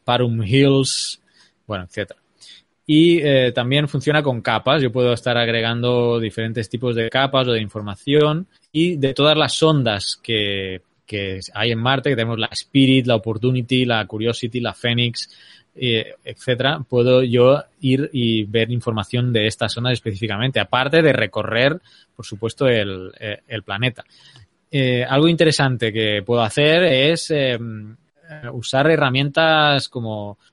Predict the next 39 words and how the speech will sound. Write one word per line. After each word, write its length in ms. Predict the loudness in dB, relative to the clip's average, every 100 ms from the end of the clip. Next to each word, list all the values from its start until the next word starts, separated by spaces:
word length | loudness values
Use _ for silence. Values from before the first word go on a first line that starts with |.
| _
como 340 | -12 -10 -10
esta, 600 | -8 -6 -6 -4 -8 -12 -12 -2
una 260 | 2 2 2
línea, 600 | 2 2 2 0 0 -4
que 140 | -8 -8
ahora 260 | -6 -6 -8
voy 200 | -6 -2
a, 160 | -2 -4
voy 160 | -2
a 100 | 0
dibujar 520 | 0 -4 -2 -2 -2 -6 -10
una 200 | -6 -2
línea 460 | 0 0 -2 -6 -12 _ _
que 100 | -8
atraviese 640 | -4 0 2 2 -2 -4 -8 _ -12 -6
el 180 | -4
Aeolis, 540 | 0 0 0 0 -6 -8
el 120 | -6
Aeolis 400 | -2 -2 -2 -4
Mons, 440 | 0 0 0 -6 -10
a 40 |
ver 180 | -10 -10
si 140 | -12
me, 260 | -14 -14 -16 _ _
si 180 | -16 -10
puedo, 380 | -2 0 0 -4 _ _ -20 -20 _ 0
y 280 | 2 2 0
voy 240 | -2 2 4
a 220 | 2 0
intentar 500 | -2 -2 0 0 2
ver 240 | 0 -2 -10 _
la 260 | -2 -2 -2
topografía. 840 | -6 -4 -2 -2 -2 -4 -6 -10 _
Aquí 380 | -18 -18 -16 -16
está. 280 | -16 -20 _ _ -14
Atravieso 500 | -10 -4 0 2 2
el 80 | 4
Aeolis 420 | 4 2 0 0
Mons 560 | 2 2 0 -6 -12